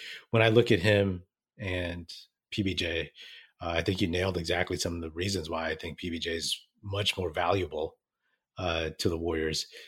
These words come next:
simply because, like, they basically kinda do the same things, except one of them is six nine, six ten.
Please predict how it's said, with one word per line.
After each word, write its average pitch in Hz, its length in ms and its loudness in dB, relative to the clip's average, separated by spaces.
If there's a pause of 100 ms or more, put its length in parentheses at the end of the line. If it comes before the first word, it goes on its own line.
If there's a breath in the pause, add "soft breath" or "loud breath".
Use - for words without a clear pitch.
simply 143 280 8
because, 107 360 6
like, 95 340 2
they 113 80 4
basically 107 920 6 (440)
kinda 113 260 4
do 104 180 6
the 98 100 4
same 98 300 2
things, 98 360 0
except 87 280 0
one 90 220 -2
of 87 80 -4
them 85 180 -4
is 76 180 -4
six - 360 -4
nine, 80 220 -4
six - 200 -8
ten. 90 300 -4